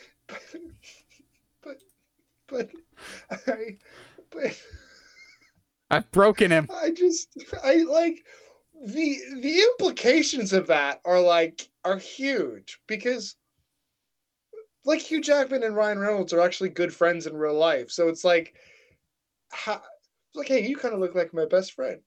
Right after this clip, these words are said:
Speaker 1: Yeah, I get that all the time. Like,
Speaker 2: "You kinda
Speaker 1: I,
Speaker 2: look like a dick."
Speaker 1: I, I can't. <laughs> I can't. I can't. I don't, I don't, my brain couldn't handle it, honestly. I don't, I don't know.
Speaker 2: And
Speaker 1: As
Speaker 2: then
Speaker 1: long as
Speaker 2: Deadpool,
Speaker 1: it's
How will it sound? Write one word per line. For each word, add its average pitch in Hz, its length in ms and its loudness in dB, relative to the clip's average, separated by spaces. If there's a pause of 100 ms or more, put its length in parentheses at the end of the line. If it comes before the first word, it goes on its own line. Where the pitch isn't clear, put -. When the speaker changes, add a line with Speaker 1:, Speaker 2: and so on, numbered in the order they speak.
Speaker 1:
Yeah, 208 460 4
I 170 80 0
get 190 160 -2
that 196 120 4
all 180 140 4
the 165 100 -6
time. 170 360 -6
Like, - 220 -20 (280)
Speaker 2:
"You 226 140 4
kinda 170 240 4
Speaker 1:
I, - 20 2
Speaker 2:
look 190 180 4
like - 160 2
a 120 200 0
dick." - 420 2 (180)
Speaker 1:
I, - 120 -20 (480)
I 226 100 -12 (100)
can't. 196 600 -6 (300)
<laughs> - 280 -10
I 359 220 2
can't. 392 420 -2
I 370 260 -8
can't. 392 240 -4
I 381 80 -4
don't, 381 240 -4
I 359 60 -2
don't, 381 300 -4
my 285 140 6
brain 277 300 4
couldn't 277 360 -4
handle 156 340 -2
it, - 180 -6
honestly. 165 540 0 (400)
I 208 140 2
don't, 226 120 0
I 220 120 4
don't 185 160 4
know. 151 160 2 (440)
Speaker 2:
And 160 200 4
Speaker 1:
As - 100 8
Speaker 2:
then 339 100 4
Speaker 1:
long - 60 6
as 262 220 6
Speaker 2:
Deadpool, 131 220 6
Speaker 1:
it's - 80 -2